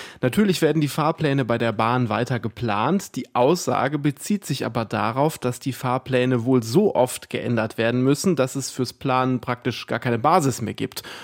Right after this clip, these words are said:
Und oft, oft ändern, das heißt laut Süddeutscher Zeitung wohl wirklich oft, nämlich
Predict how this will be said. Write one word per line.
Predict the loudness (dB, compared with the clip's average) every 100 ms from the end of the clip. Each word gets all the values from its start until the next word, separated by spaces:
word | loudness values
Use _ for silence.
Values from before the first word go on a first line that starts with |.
| -18 0
Und | 0 2
oft, | 0 0 -2 -14 -2
oft | 0 0 -2
ändern, | 2 4 4 4
das | 0 0
heißt | 0 0 0
laut | 0 0
Süddeutscher | -2 -4 -2 0 0 -2
Zeitung | 0 0 2 2 2 2
wohl | 2 2 4
wirklich | 4 4 -2 -2
oft, | 0 0 0
nämlich | 2 4 6 4